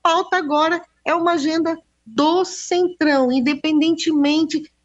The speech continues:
se Bolsonaro ou Lula vão, ah, qualquer um, qual, qual deles ganhar a eleição.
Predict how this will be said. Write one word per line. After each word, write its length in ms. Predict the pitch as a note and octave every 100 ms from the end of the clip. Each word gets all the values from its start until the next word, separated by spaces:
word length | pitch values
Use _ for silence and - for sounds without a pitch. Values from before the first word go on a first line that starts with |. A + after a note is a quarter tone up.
| _
se 120 | D4
Bolsonaro 1080 | A#3+ D4 D4+ D#4 B3 A#3 B3 C#4+ D#4 E4 D#4+ _ -
ou 180 | D#4
Lula 560 | D4+ C4 C4 D4 D#4 D#4 D#4 _
vão, 720 | B3 A#3 A3+ C#4 D#4 E4+ D4+ -
ah, 300 | B3+ B3 A#3
qualquer 360 | A#3+ D4 D4 D4+
um, 200 | C#4+ D4+
qual, 340 | D4+ D4 - -
qual 240 | C#4+ D#4
deles 420 | C4 C#4+ D4 D4 -
ganhar 440 | C4+ C#4+ C4+ C#4
a 120 | D4 D4+
eleição. 680 | D#4 E4+ - C#4+ B3 A3